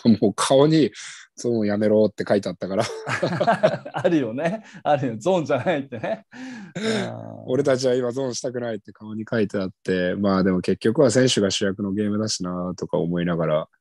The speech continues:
Speaker 2: うん。
Speaker 1: うん。
Speaker 2: でもそこで勢いは止まらずか。
Speaker 1: うん。
Speaker 2: あー、
Speaker 1: だからなんか、
Speaker 2: 大橋です。「マジ、マジか」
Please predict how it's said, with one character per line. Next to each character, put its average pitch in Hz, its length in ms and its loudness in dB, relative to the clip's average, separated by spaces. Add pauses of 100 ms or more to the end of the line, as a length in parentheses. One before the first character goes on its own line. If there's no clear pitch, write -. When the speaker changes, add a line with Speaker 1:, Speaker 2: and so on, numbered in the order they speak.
(220)
Speaker 2:
う 120 80 -14
ん。 117 520 -12 (400)
Speaker 1:
う 82 60 -8
ん。 82 260 -8 (320)
Speaker 2:
で 143 100 -8
も 135 120 -4
そ 143 180 -6
こ 147 140 0
で 147 160 0
勢 147 160 -6
い - 20 0
は 127 320 0
止 127 120 -8
ま 113 120 -2
ら 113 160 -2
ず - 160 -14 (100)
か。 - 380 -8 (460)
Speaker 1:
う 82 60 -4
ん。 78 300 -4 (1080)
Speaker 2:
あ 104 680 -20 (140)
ー、 113 60 -2
Speaker 1:
だ 131 120 4
か 127 100 6
ら 120 120 8
な 180 140 8
ん 196 100 2
か、 107 320 2
Speaker 2:
大 131 160 -6
橋 - 0 -
で 143 60 -14
す。 - 120 -20
「マ 131 100 -16
ジ、 135 100 -20
マ 120 260 -2
ジ 165 160 -12
か」 151 280 -2